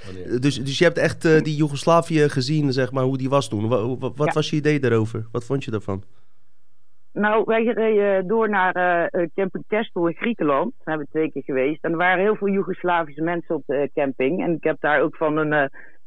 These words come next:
Speaker 2: Europees volleyballer, heb ik leren volleyballen. Ik had in, eh, Senta een vriendinnetje, Tanja.
Speaker 1: Mhm, mhm.
Speaker 2: En, ehm, ja, het was, eh, het waren hele lieve mensen gewoon allemaal.
Speaker 1: Fijn om te
Speaker 2: Maar
Speaker 1: horen.
Speaker 2: ik heb, eh,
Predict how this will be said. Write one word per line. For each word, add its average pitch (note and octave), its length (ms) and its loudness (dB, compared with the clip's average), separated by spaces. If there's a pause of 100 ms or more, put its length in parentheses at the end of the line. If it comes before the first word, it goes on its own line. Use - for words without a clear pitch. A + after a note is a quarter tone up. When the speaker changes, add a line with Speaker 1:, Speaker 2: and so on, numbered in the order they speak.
Speaker 2:
Europees F3 540 2
volleyballer, F#3+ 720 2
heb D#3+ 220 -2
ik D#3 120 -2
leren E3 500 2
volleyballen. F3+ 720 2
Ik F#3+ 140 -6
had D#3+ 140 -2
in, E3 180 0
eh, D3+ 120 2
Senta G3+ 500 0
een G#3+ 80 -2
vriendinnetje, G3 680 -2
Tanja. G#3 440 0 (240)
Speaker 1:
Mhm, A2+ 300 -2 (100)
mhm. B2 300 -4
Speaker 2:
En, E3 360 -2
ehm, E3 520 0 (840)
ja, G3+ 280 2
het D#3+ 120 -4
was, F3+ 300 -2
eh, F#3+ 340 4
het D#3+ 220 -8
waren A3 240 2
hele B3+ 180 2
lieve A3 180 0
mensen G#3+ 380 -2
gewoon F3 200 0
allemaal. C#3 500 0
Speaker 1:
Fijn G#2+ 260 0
om G2 100 -4
te G#2 100 -4
Speaker 2:
Maar G#2 120 2
Speaker 1:
horen. G2+ 160 -2
Speaker 2:
ik G2+ 60 -2 (100)
heb, F#3+ 100 2
eh, G3 240 4